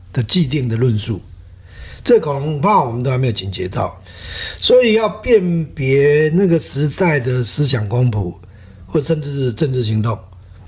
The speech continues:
我认为啦，必须再重新重构，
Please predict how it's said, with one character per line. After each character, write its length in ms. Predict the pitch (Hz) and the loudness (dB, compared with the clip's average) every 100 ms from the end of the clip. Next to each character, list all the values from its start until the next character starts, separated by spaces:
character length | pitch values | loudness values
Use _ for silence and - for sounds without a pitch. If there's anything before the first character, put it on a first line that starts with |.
| - - | -20 -8
我 120 | - | -2
认 200 | 135 147 | 0 0
为 100 | 117 | -4
啦， 160 | 107 95 - - - - | -8 -10 -14 -20 -20 -6
必 140 | 180 | -2
须 180 | 147 135 | -2 -2
再 140 | 143 131 | -2 -2
重 240 | 117 123 | 0 0
新 180 | 127 131 | 2 0
重 260 | - 113 113 | 0 -2 0
构， 220 | 135 | 0